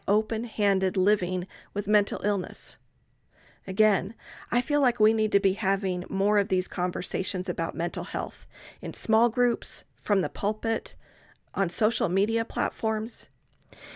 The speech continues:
Even if you yourself don't struggle, or you don't know anyone who does, which, if you're listening to this, now you know someone, we can all learn to talk about it.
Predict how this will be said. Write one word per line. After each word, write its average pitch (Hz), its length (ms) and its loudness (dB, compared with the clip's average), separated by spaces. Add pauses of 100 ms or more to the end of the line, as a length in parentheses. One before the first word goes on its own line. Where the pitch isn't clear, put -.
(160)
Even 320 300 4
if 311 180 -2
you 226 200 4
yourself 208 680 2 (100)
don't 185 280 4
struggle, 165 640 -2 (240)
or 190 100 0
you 202 160 4
don't 214 380 4
know 202 320 4
anyone 185 380 2
who 190 120 -4
does, 175 540 0 (300)
which, - 520 2
if 190 160 -2
you're 190 100 2
listening 190 360 0
to - 100 -12
this, 160 400 -4 (400)
now 170 240 0
you 175 160 0
know 170 140 -2
someone, 170 500 -6 (460)
we 233 340 4
can 233 180 -2
all 208 300 4
learn 202 160 4
to 185 80 0
talk - 320 -8
about - 240 -6
it. - 300 -12